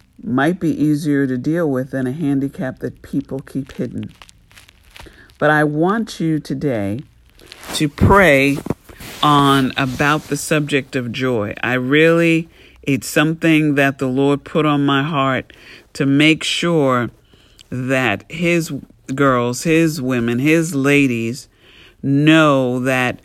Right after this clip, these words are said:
we need to stop seeking in the world and in social media and reality T V and in men and in women and in parents and at the job. We are seeking other people to give us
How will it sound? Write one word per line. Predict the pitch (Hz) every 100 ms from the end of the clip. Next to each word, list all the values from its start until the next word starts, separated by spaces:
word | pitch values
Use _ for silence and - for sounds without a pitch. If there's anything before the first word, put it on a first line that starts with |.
| - _ -
we | 131 170
need | 175 165 143
to | 135
stop | - - 151 143 131 - _ _ _ -
seeking | - - 180 180 180 170 160 -
in | 151 156 143
the | 135
world | 131 156 156 135 117 117
and | 123 123
in | 123
social | - 170 156 - 151
media | 147 156 147 135 120 117
and | 113
reality | 123 131 147 160 160 156
T | 156 - 156
V | 143 160 160 135 120 120 - - -
and | 131 135
in | 135 131 147
men | 180 151 127 120 120
and | 123 123
in | 127 135
women | 185 175 135 127 120
and | 123 120
in | 117
parents | - - 190 156 135 131 127
and | 131 127
at | 113 -
the | 113
job. | 123 151 180 139 117 123 - - - - - -
We | 127 151 165
are | 151
seeking | - 202 202 - 185 - -
other | 147 156
people | 147 - - 180 - 139 135
to | 135
give | 127 117 156 185 165
us | 135 143